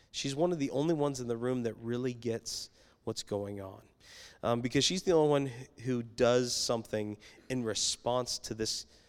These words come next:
to what Jesus says. Go back to chapter twenty-six, verse one, if you have it in front of you. This is what it says.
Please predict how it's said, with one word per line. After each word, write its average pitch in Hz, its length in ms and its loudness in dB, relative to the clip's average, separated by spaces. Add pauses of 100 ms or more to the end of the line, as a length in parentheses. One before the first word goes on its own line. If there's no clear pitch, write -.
(140)
to - 100 -6
what 123 140 4
Jesus 110 320 -2
says. 101 300 -2
Go 135 100 4
back 143 260 2
to 120 220 2 (800)
chapter 127 260 2
twenty-six, - 540 -2
verse 107 340 -2
one, 104 380 -4
if - 160 -16
you 98 60 -12
have 101 160 -8
it - 80 -10
in 101 60 -18
front 101 260 -10
of 98 40 -12
you. 101 120 -12
This 123 140 -8
is 131 60 -6
what 113 140 0
it 110 60 -2
says. 101 340 -6